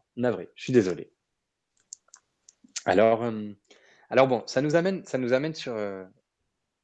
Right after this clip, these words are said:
sur cette notion-là. Je, je,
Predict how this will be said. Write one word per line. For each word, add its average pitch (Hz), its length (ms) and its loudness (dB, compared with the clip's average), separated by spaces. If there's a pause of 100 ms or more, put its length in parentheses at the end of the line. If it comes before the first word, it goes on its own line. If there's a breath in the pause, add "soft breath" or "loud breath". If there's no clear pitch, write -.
(240)
sur - 300 -2
cette 143 220 2
notion-là. 139 640 -2
Je, 104 400 -12 (880)
je, - 200 -6